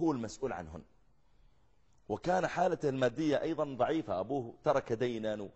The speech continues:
وجابر أخذ يسدد دين أبيه. فقال له صلى الله عليه وسلم: "هل تزوجت؟" قال: "نعم". قال: "قال: بكرا أم ثيبا؟" قال: "بل ثيبا". فتعجب النبي صلى الله عليه وسلم. جرت العادة أن الرجل اللي أول مرة يتزوج،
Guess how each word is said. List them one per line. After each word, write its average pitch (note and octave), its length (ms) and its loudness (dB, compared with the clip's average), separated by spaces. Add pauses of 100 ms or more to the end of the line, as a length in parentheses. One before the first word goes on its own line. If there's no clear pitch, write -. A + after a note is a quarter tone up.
(340)
وجابر C3 560 2
أخذ B2 220 0
يسدد A2 480 -2
دين A2+ 280 0
أبيه. A2 300 -2 (720)
فقال C#3 300 2
له A#2+ 60 0
صلى G2+ 100 -8
الله F#2+ 100 -2
عليه F#2 100 -4
وسلم: F2+ 240 -6
"هل C#3+ 120 0
تزوجت؟" F2+ 640 -4 (1160)
قال: F2+ 260 0
"نعم". C#2 160 -8 (120)
قال: G2 300 -2
"قال: G#2+ 220 2
بكرا C#3 420 -4
أم E3+ 60 -6
ثيبا؟" E2+ 480 -4 (1040)
قال: C#3 200 -4
"بل G#2 160 0
ثيبا". C#2+ 420 -10 (840)
فتعجب A#2+ 520 -2
النبي F#2 240 -6
صلى D#2+ 140 -8
الله E2 100 -8
عليه F2 100 -6
وسلم. F#2+ 60 -6
جرت E3 320 6
العادة G#2 360 2
أن A2+ 200 -2
الرجل A#2+ 420 0
اللي A2 180 0
أول F3+ 320 6
مرة D3 220 4
يتزوج، G#2+ 520 2